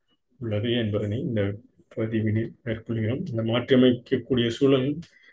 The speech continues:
இந்த எரிமலை வெடிப்பு, பின்னர் பல ஆண்டுகளும், பல மில்லியன் ஆண்டுகளாக மழை பெய்தும் வரும் அந்த சூழல் இந்த பதிவினில் தொடர்ந்து பின்னர்,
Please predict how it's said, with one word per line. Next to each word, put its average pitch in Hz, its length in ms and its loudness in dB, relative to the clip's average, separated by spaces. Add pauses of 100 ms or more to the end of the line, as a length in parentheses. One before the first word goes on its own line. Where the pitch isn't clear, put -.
(140)
இந்த 113 200 4
எரிமலை 127 380 6
வெடிப்பு, 117 580 -2
பின்னர் 151 500 4 (560)
பல 120 220 2
ஆண்டுகளும், 127 640 2
பல 117 220 2
மில்லியன் 127 340 2
ஆண்டுகளாக 117 560 -2
மழை 110 300 2
பெய்தும் 127 500 2 (180)
வரும் 110 300 -4
அந்த 107 220 -6
சூழல் 113 520 -6 (640)
இந்த 104 360 -4
பதிவினில் 113 680 -2 (600)
தொடர்ந்து 123 400 0
பின்னர், 113 520 0